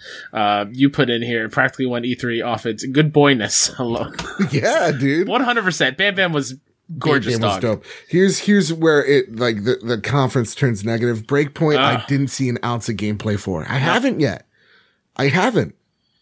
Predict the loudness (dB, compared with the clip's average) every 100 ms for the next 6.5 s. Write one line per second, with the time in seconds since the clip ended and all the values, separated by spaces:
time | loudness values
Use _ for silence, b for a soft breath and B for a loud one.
0 | _ -4 0 2 2 2 0 2 2 2
1 | 2 2 2 4 2 0 0 -2 0 0
2 | 2 0 2 0 0 0 2 0 B B
3 | B -12 -2 0 0 0 2 2 0 0
4 | 0 2 2 2 2 2 2 2 0 -2
5 | -2 -2 0 0 0 0 0 0 -2 0
6 | -2 -2 -2 -2 -4